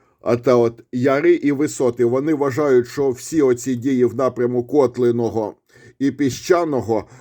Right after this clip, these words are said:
матимуть результат, матимуть ефект лише тоді, коли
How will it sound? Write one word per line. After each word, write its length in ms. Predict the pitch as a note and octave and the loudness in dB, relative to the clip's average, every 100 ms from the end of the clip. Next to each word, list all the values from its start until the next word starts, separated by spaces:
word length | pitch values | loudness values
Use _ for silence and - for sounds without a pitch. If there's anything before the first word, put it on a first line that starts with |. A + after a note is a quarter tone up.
| - | -16
матимуть 680 | - D#3 C3+ C#3+ C#3 C3 - - | -2 0 2 0 0 -2 -6 -4
результат, 840 | C3 C#3 A#2+ C#3 B2 F3 F3 E3+ | 0 0 0 -4 -2 0 0 -2
матимуть 560 | C3+ C3 C3+ B2+ B2 - | 0 0 0 0 -2 -2
ефект 720 | B2+ A#2+ E3 D#3+ - - - _ _ _ _ _ _ _ _ _ _ _ _ _ _ _ _ _ _ _ - | -2 2 2 2 -4 -20 -20 _ _ _ _ _ _ _ _ _ _ _ _ _ _ _ _ _ _ _ 2
лише 460 | C#3+ D3+ D#3+ D3+ | 4 4 2 2
тоді, 460 | B2 C#3+ B2+ F3 E3+ | 2 0 2 4 2
коли 520 | A2+ - C3+ D#3+ | 2 -2 0 2